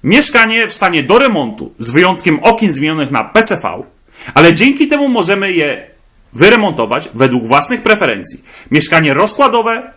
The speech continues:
z bardzo dobrym rozkładem. Składa się z łazienki z W C, widnej kuchni,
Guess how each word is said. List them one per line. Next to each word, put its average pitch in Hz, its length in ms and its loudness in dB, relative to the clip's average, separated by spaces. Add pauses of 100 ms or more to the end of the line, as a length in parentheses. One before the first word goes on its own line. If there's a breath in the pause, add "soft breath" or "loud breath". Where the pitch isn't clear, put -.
z - 100 0
bardzo 202 600 2
dobrym 127 340 -2
rozkładem. - 520 -8 (200 loud breath)
Składa 196 380 4
się 190 220 -4
z - 300 -4 (300 soft breath)
łazienki 220 540 0
z 175 60 -6
W 190 140 -2
C, - 320 -8 (1400 loud breath)
widnej 165 600 -4
kuchni, 120 520 -2